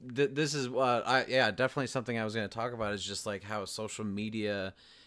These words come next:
uh, and, like, YouTube and TikTok, like, it's, it's, it's kind of oversaturated with comedy. But, like, one example of how quick something jumped was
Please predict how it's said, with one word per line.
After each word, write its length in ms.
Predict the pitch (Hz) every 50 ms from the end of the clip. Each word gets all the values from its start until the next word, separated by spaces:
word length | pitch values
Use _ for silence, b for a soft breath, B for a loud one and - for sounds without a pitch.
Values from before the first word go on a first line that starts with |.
| b b b b b
uh, 260 | 104 104 98 92 87 - -
and, 260 | 120 131 131 127 120
like, 160 | 113 104 85
YouTube 540 | 95 101 110 117 113 - 123 120 117 113 98
and 220 | 101 87 90 87 -
TikTok, 480 | - 117 98 - - 110 107 110 -
like, 160 | 104 101 87 98
it's, 160 | 92 - - -
it's, 420 | 98 98 - - - - - - -
it's 160 | - 101 -
kind 220 | - - 135 131
of 80 | 127 113
oversaturated 1080 | - - 117 120 113 107 95 113 104 - - 104 107 113 - - - 113 107 104 98
with 100 | 92 87
comedy. 380 | - - 110 117 123 127 113 107
But, 180 | 95 90 101 82
like, 220 | 104 104 107 -
one 280 | - 104 113 131 143 147
example 500 | 120 101 117 113 110 123 117 - 110 101
of 80 | 92
how 200 | 98 107 107 101 98 -
quick 500 | - - - - 120 113 107 - - - b b b b b b b b b b
something 720 | - - - 120 113 98 - 110 104 101 101 95 90 92
jumped 440 | 92 98 117 120 113 110 98 - -
was 720 | 98 101 107 107 104 101 101 101 98 98 95 90 - -